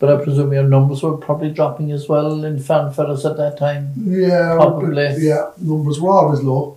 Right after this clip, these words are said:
Speaker 1: Yeah.
Speaker 2: They just had a,
Speaker 1: Yeah.
Speaker 2: it was a hurling rock. People, good hurlers were, tr-, were brought in there nearly.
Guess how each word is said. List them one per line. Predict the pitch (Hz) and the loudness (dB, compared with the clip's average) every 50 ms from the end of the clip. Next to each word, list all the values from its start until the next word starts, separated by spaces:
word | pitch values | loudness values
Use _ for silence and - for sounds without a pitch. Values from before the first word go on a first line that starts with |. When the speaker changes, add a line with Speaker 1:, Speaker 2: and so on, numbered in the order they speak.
| _ _ | _ _
Speaker 1:
Yeah. | 107 110 113 - 151 147 | -4 -2 0 0 2 0
Speaker 2:
They | 135 143 | 0 0
just | 143 143 - 151 | -2 -2 -2 -2
had | 139 131 135 | 0 0 2
a, | 135 135 135 135 131 - - - | 2 2 2 0 -2 -4 -8 -8
Speaker 1:
Yeah. | 208 - - - - - - - | -8 -6 -6 -6 -8 -10 -12 -6
Speaker 2:
it | 151 131 123 | -6 -4 -2
was | 135 127 123 139 | -2 -2 -2 -2
a | 131 131 127 127 127 | -2 -2 -2 -4 -4
hurling | - 139 135 131 123 127 127 131 | -4 -4 -2 -2 -2 -2 -4 -4
rock. | 131 131 127 - _ - - _ | -4 -6 -8 -12 _ -20 -10 _
People, | 139 127 131 - 120 117 113 117 - _ | -6 -6 -6 -6 -12 -12 -12 -16 -14 _
good | 135 123 123 | -10 -8 -8
hurlers | 127 123 117 120 123 123 123 | -8 -8 -8 -8 -8 -8 -8
were, | 123 127 120 | -8 -10 -10
tr-, | - 147 135 - 131 123 | -10 -10 -10 -8 -8 -10
were | 123 120 - _ _ _ | -10 -12 -14 _ _ _
brought | - 131 123 120 120 131 | -8 -8 -6 -6 -4 -4
in | 127 120 120 | -4 -4 -4
there | 123 127 131 | -4 -4 -4
nearly. | 135 139 139 139 151 151 | -2 -2 -2 -2 -2 -4